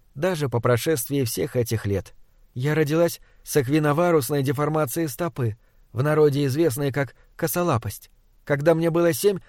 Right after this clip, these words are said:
мне сделали операцию, а до тех пор я ходила с тростью,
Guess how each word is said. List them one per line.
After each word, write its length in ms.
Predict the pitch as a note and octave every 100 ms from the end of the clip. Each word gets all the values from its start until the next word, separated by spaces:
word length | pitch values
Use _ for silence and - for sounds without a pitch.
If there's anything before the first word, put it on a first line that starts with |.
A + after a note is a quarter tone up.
| - -
мне 240 | E3 F#3
сделали 360 | D#3 F#3 F3+ F3
операцию, 640 | E3+ E3 C#3+ B2 - B2+ - _ _
а 100 | A#2
до 120 | C3+
тех 220 | C3 C#3
пор 160 | E3+ E3
я 220 | C#3 C#3+
ходила 340 | A#2+ C#3 D3+ C#3+
с 80 | -
тростью, 440 | F3 E3+ - A2